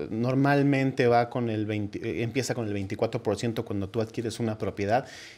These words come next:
y después paulatinamente, mensualmente vas dando, pues, digamos, pues, las mensualidades hasta llegar hasta al, al, al fin del proyecto y tú, y tú pagues al cien por ciento del proyecto. Em, cuando tú haces ese depósito, cuando tú,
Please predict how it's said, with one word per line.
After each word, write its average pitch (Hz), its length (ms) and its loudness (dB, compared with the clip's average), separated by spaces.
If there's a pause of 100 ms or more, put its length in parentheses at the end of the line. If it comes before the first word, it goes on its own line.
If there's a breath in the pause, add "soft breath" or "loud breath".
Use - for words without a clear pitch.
y 117 80 -2
después 120 440 2
paulatinamente, 113 720 0
mensualmente 107 560 0
vas 104 140 2
dando, 107 220 -2
pues, 107 140 -2
digamos, 107 400 -4 (320 loud breath)
pues, 107 160 -2
las 107 160 0
mensualidades 113 680 2
hasta 107 220 0
llegar 104 400 2
hasta 110 300 2
al, 101 480 -4
al, 98 320 -4
al 110 160 -2
fin 131 260 0
del 123 160 2
proyecto 127 540 2
y 113 40 0
tú, 110 200 -6 (100)
y 101 120 -8
tú 113 260 -2
pagues 110 260 2
al 101 100 -2
cien 113 180 -2
por 117 120 -2
ciento 123 160 -4
del 120 80 -4
proyecto. 151 440 0 (580 loud breath)
Em, 120 840 2 (240)
cuando 120 240 0
tú 143 160 6
haces 147 240 2
ese - 140 2
depósito, 131 640 0
cuando 113 180 -2
tú, 135 480 2